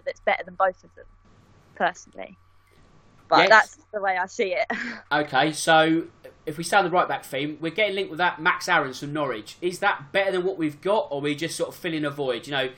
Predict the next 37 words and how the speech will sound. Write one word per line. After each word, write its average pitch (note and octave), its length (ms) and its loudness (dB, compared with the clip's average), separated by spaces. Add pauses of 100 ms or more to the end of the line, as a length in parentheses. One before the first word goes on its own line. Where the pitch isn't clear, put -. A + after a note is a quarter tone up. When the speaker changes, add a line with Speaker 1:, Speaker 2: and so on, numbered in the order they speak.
(140)
Speaker 2:
if C#3 100 -14
you G3+ 100 -6
wanna F#3 160 -2
sort E3 160 -6
of D3+ 40 -10
go D#3+ 140 2
bigger, C#3+ 560 -2 (220)
is C3+ 120 -12
that - 220 0
big E3+ 140 0
enough? D3 480 -4 (1080)
Speaker 1:
No, A3 540 4
but G#3 260 8 (120)
we A#3 260 8
all A#3 160 10
know G#3 280 6
Tottenham G3+ 460 -8
won't G3 220 0 (220)
go F#3+ 280 2 (100)
any F#3+ 100 -2
Speaker 2:
That C3 160 -2
is, B2+ 60 -4
Speaker 1:
bigger. F3 200 -4
Speaker 2:
yes, A#2+ 220 -4
that's C#3 200 -6
true. C#3 160 -4
That's, C3+ 160 -4
that's, G#3+ 240 6
Speaker 1:
<laughs> A#3 40 8
Speaker 2:
the, - 80 -10 (240)
that's F3 180 -2
the F3+ 80 -6
right E3 200 6
answer, D3+ 280 0
really, C3+ 160 -6
isn't C3+ 140 -8
it? C#4+ 220 -2